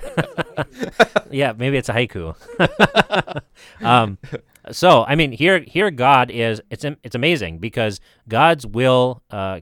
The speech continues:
cannot be thwarted, right? Because he's almighty, right? He's almighty, which means he can do anything. And he's also, um, all-loving, right? And so he does what's best for his people.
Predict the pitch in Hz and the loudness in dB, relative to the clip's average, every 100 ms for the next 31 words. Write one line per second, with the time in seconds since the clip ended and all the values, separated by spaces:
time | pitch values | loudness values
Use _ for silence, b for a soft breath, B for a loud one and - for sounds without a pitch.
0 | _ 120 110 117 110 - 104 98 71 76 | _ -6 -6 -6 -10 -6 -4 -4 -8 -12
1 | 87 101 _ _ _ _ - 110 120 117 | -10 -10 _ _ _ _ -12 -8 -2 0
2 | 117 147 78 _ _ _ _ 90 101 - | 2 2 0 _ _ _ _ -6 -6 -8
3 | b b b _ 120 117 104 107 113 123 | b b b _ -2 0 0 0 0 0
4 | 156 - 110 107 - - - 101 110 120 | -2 -6 -4 -4 -4 -12 -8 -6 -6 -6
5 | 117 107 113 101 87 90 92 131 - _ | -6 -4 -4 -6 -6 -8 -6 -8 -10 _
6 | _ _ _ 110 113 113 117 117 123 - | _ _ _ -4 -2 -2 -2 0 0 0
7 | 120 110 104 - - 95 90 85 85 _ | 0 0 -2 -6 -10 -10 -8 -10 -14 _
8 | _ 135 139 147 156 71 - _ 90 110 | _ 2 4 4 2 -4 -16 _ -10 -10
9 | - 107 - 110 110 104 - 101 101 - | -10 -10 -8 -4 -4 -4 -4 -4 -4 -6
10 | 95 80 120 113 - | -10 -6 -4 -4 -6